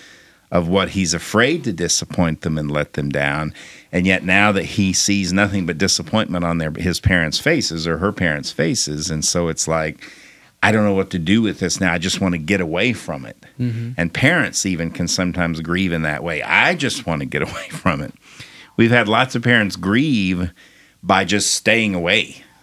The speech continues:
Speaker 1: Like, "I just don't wanna talk to you. I don't wanna know you." I had one guy I worked with whose parents just sent him all of his baby books and all of his stuff,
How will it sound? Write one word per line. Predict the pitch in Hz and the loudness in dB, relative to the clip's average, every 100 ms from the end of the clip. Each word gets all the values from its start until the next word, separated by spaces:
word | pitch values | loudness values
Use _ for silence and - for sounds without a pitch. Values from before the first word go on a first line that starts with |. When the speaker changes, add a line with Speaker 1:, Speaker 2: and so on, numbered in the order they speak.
| - | -4
Speaker 1:
Like, | 82 87 | -2 0
"I | 95 | 0
just | 98 - | 0 -2
don't | 104 | -2
wanna | 98 90 | -2 -2
talk | - 101 - | 0 0 0
to | - 62 | -14 -14
you. | 50 - _ _ _ _ _ _ _ _ _ _ | -16 -20 _ _ _ _ _ _ _ _ _ _
I | - | 0
don't | 98 | 0
wanna | 95 92 | 2 0
know | 90 95 | 2 0
you." | 85 69 57 - _ _ _ _ _ _ - | -2 -8 -16 -18 _ _ _ _ _ _ -2
I | 92 | 0
had | 95 92 | 0 0
one | 98 101 | 0 2
guy | 90 | 2
I | |
worked | 90 90 - | 0 -2 -4
with | 87 | -4
whose | 87 | -4
parents | - 98 98 90 | -4 -2 -2 -2
just | - 85 | -2 -2
sent | - 120 | 0 0
him | 98 82 | 0 0
all | 85 90 | 0 0
of | |
his | 85 78 | -2 0
baby | 90 101 92 | 2 2 0
books | 78 69 - - | -4 -8 -6 -6
and | 78 | -4
all | 80 82 | -2 -2
of | 82 | -2
his | 80 78 | -4 -4
stuff, | - - 67 - - | -2 -2 -2 -4 -20